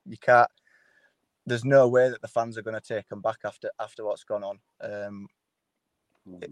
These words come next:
Speaker 1: I, I just think they're fi-, they're absolutely finished. You, you can't repair what they've, what they've done. They've, they've really,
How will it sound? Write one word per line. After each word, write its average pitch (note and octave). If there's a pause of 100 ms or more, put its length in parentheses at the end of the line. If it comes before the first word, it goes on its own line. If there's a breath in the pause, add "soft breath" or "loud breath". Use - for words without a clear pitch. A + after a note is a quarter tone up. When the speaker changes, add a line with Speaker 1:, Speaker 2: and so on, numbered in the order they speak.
Speaker 1:
I, G#2 (140)
I G#2
just A2
think A2+
they're G2
fi-, -
they're G#2+
absolutely G2+
finished. G#2+
You, G#2+ (100)
you G#2
can't A2
repair A2 (680)
what F#2+
they've, F#2
what F2+
they've F#2+
done. G#2 (160)
They've, F#2+
they've G#2
really, A#2